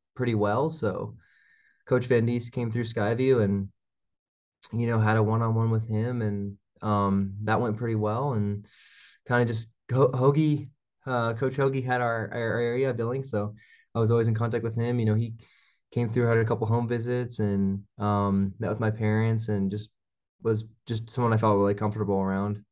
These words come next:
and, um, it kinda just kept going from there. Came out for a, um, recruit weekend and got the o-, got the offer from Coach Van Diest, and, um,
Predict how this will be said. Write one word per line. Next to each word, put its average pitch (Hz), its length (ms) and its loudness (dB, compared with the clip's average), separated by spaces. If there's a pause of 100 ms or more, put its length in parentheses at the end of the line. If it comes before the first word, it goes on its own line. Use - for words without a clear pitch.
and, 98 360 0
um, 95 480 -2 (560)
it 107 100 -4
kinda 107 200 4
just 107 300 -4
kept 110 180 -6
going 107 160 0
from 107 140 -4
there. 110 160 0
Came 107 280 2
out 107 280 -2
for 104 160 0
a, - 1080 -10
um, 92 580 -4 (460)
recruit 110 400 0
weekend 113 580 2
and 98 300 2 (540)
got 110 220 0
the 107 80 0
o-, 101 260 0 (240)
got 113 120 -4
the 107 60 -2
offer 110 260 -2
from 113 200 -4
Coach 113 180 -2
Van 110 200 0
Diest, 117 380 -4
and, 98 460 0 (260)
um, 107 680 2